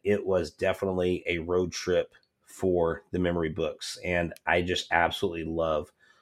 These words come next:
one hundred percent the way the Astros looked.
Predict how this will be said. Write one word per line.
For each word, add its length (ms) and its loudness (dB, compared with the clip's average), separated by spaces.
one 140 4
hundred 220 6
percent 500 0
the 80 0
way 140 2
the 120 0
Astros 460 2
looked. 340 -2